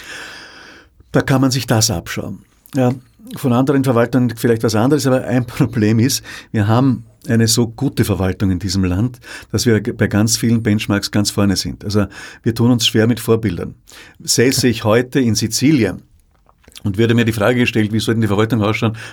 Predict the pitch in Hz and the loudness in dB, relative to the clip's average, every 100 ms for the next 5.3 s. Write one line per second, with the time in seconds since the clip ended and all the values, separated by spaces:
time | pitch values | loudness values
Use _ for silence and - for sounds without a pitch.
0 | - 98 113 110 117 107 101 92 113 113 | -8 -4 0 2 2 2 2 2 0 0
1 | 117 110 107 95 98 98 95 95 - 107 | 0 0 0 0 0 0 0 -2 -4 -4
2 | 113 101 101 - 110 107 101 101 107 - | -2 0 0 -2 0 2 2 2 0 -4
3 | - - 104 98 104 107 104 113 101 98 | -10 -2 0 2 2 2 0 -2 0 -2
4 | - 104 104 95 101 104 104 92 98 104 | 0 0 0 2 2 2 0 0 0 0
5 | 98 92 | 0 0